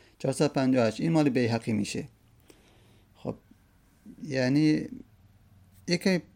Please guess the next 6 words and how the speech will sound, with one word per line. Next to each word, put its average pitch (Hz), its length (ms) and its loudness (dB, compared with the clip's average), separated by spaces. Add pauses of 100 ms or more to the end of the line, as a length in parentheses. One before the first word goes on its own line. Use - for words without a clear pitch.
(600)
اه، 135 680 0 (1800)
پس 127 220 -4
و - 20 -8
پیش - 320 -4
شده. 131 400 4 (1400)
خب، 123 180 -4